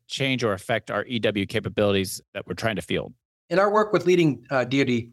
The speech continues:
Speaker 2: customers like darpa or A F R L, we focus on developing technologies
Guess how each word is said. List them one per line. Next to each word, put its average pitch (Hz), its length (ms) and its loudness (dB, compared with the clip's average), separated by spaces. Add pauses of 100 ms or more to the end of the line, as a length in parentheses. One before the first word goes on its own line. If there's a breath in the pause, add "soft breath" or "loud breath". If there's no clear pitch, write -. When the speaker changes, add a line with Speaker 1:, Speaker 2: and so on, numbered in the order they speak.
Speaker 2:
customers 123 440 0
like 107 220 -2
darpa 135 520 2
or 101 240 -2 (300)
A 123 100 0
F 120 180 0
R 110 160 2
L, 107 220 2
we 110 80 -2
focus 120 460 -2
on 110 80 0
developing 113 500 -2
technologies 107 800 -2